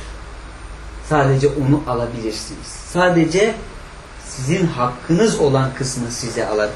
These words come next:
siz alabilirsiniz. Sakın zulmetmeyin, zulümde görmeyin. Bize başkalarının malına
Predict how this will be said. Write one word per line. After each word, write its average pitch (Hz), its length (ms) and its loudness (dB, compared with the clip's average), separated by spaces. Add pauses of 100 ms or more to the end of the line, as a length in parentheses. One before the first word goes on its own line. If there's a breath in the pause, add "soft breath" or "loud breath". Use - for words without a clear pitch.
siz 143 240 0
alabilirsiniz. 135 720 2 (400)
Sakın 220 560 2 (1400)
zulmetmeyin, 175 1040 6 (460)
zulümde 165 580 6 (340)
görmeyin. 131 460 4 (880)
Bize 156 420 2 (340)
başkalarının 135 640 4
malına 131 440 6